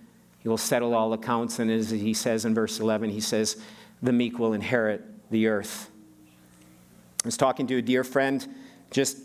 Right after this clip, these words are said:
in the last few days, betrayed and hurt and let down. Actually, probably not a week goes by that I have a conversation with someone within our church family,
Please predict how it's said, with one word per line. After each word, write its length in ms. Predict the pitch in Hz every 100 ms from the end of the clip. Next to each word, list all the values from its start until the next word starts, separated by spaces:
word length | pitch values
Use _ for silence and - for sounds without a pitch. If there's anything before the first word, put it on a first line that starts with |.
| -
in 380 | 147 139 - 117
the 100 | 139
last 360 | 139 139 139
few 140 | - 143
days, 520 | 139 135 113 - - - - _ - - - - - - - - - - -
betrayed 640 | 123 - 151 151 139 117
and 140 | 127 113
hurt 420 | - 160 139 - -
and 160 | 139
let 220 | 131 135 -
down. 180 | 135 -
Actually, 320 | 156 - 151
probably 400 | 170 156 151 151
not 180 | 147 139
a 60 |
week 280 | 127 151 156
goes 240 | 156 147
by 380 | 113 139 147 113 98 - - -
that 100 | 143
I 40 | 139
have 120 | 139
a 40 |
conversation 760 | 135 160 160 151 175 160 - 143
with 80 | 123
someone 420 | - 151 151 151
within 280 | 131 147 131
our 120 | 113
church 340 | 113 175 165
family, 600 | - 165 160 156 160 160